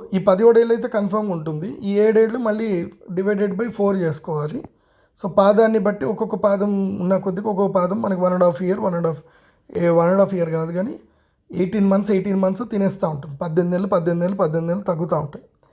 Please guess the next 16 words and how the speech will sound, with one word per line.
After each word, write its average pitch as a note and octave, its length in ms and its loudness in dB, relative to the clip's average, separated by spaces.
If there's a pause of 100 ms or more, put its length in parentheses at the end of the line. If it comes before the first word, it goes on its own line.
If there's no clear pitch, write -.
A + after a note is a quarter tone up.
(400)
So G3+ 40 -2
నాలుగో F#3+ 360 6
పాదంలో G#3+ 340 2
పుట్టారనుకోండి, F#3+ 540 -4
పద్దెనిమిది F#3+ 360 0
నెలలు F#3 100 -2
మాత్రం F3+ 300 -2
ఉంటుంది. D#3 220 -6
అంటే F3 160 -2
వీళ్ళకి G3 460 -2
కూడా G#3+ 220 0
నాలుగో G3+ 300 2
పాదంలో G3 360 0
పుడితే F#3+ 300 -6
పదిహేడేళ్ళకి G3+ 760 0
వీళ్ళకి G#3+ 560 -6